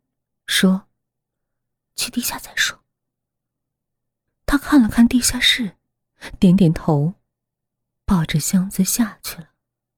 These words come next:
那晚，我没开灯，因为他们是两个人，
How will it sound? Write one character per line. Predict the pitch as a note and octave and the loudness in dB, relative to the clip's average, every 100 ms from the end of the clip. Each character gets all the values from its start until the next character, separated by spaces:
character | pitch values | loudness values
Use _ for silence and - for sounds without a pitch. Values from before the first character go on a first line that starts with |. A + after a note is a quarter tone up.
| _ _ _ _ _ _ _ _ _ _ _ _ _ _ _ _ _ _ _ - | _ _ _ _ _ _ _ _ _ _ _ _ _ _ _ _ _ _ _ 2
那 | B3 G#3+ | 4 4
晚， | E3+ D3 C#3+ _ _ _ _ _ _ _ _ _ _ _ _ _ _ _ _ | -4 -8 -10 _ _ _ _ _ _ _ _ _ _ _ _ _ _ _ _
我 | - D3 | -2 0
没 | C3 | -2
开 | - - F3 | -10 -12 -8
灯， | F#3 F3+ _ _ _ _ _ _ _ _ _ _ _ _ _ _ _ _ _ - | -6 -8 _ _ _ _ _ _ _ _ _ _ _ _ _ _ _ _ _ 4
因 | A#3+ | 6
为 | A#3 | 6
他 | - G#3+ | 2 -6
们 | G#3+ | -4
是 | - E3+ | -4 -2
两 | D3 D3 - | -4 -6 -4
个 | F3+ | -2
人， | E3 C#3+ | -2 -6